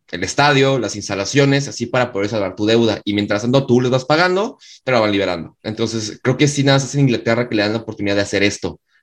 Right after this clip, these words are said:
Pero aquí es mucho más, o sea, aquí en, en, en América es mucho más es-, estricto, o pagas o te vas. Pero allá tienen un poco más de, como de paciencia en cuanto a esto.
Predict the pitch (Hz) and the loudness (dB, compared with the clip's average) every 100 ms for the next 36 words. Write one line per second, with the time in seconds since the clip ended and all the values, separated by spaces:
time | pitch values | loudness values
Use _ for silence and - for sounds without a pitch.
0 | _ - 135 143 156 170 - 107 113 120 | _ 2 4 4 2 0 -8 -4 0 2
1 | 117 110 104 98 120 113 - 135 143 123 | 0 -2 -4 -6 -4 -6 -2 0 2 4
2 | 117 110 107 98 107 107 113 135 131 123 | 4 2 -2 -4 -2 0 2 0 0 0
3 | 117 113 110 120 123 123 - - _ - | -2 -4 -2 0 0 -2 -8 -18 _ -20
4 | _ _ _ 113 - 110 110 139 120 113 | _ _ _ -6 -2 -2 2 2 2 0
5 | 104 - 113 139 165 160 110 101 92 - | 0 -2 0 2 2 -2 0 -2 -2 -8
6 | _ _ _ _ _ _ 113 107 110 120 | _ _ _ _ _ _ -4 -2 0 0
7 | 120 117 120 117 117 110 113 107 87 73 | 0 0 -2 -2 -2 0 -2 -2 -4 -8
8 | - _ _ - 98 101 95 92 90 98 | -16 _ _ -10 -4 -2 0 -2 -2 -4
9 | - 101 98 90 85 85 - - | -6 -6 -6 -8 -8 -8 -14 -16